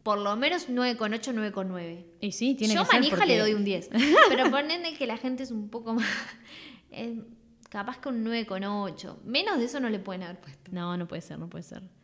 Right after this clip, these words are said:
Speaker 2: Toda la temporada en sí es como una lucha entre Kendall, que quiere como hacer las cosas bien, y Logan, que no lo quiere soltar,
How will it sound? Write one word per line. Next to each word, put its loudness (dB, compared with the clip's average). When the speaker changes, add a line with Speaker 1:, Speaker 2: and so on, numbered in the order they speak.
Speaker 2:
Toda 2
la 4
temporada 2
en 0
sí -4
es 0
como 0
una 0
lucha 0
entre 0
Kendall, 4
que 0
quiere 0
como -4
hacer -4
las -2
cosas -4
bien, 4
y 0
Logan, 2
que -2
no 0
lo 2
quiere -2
soltar, -2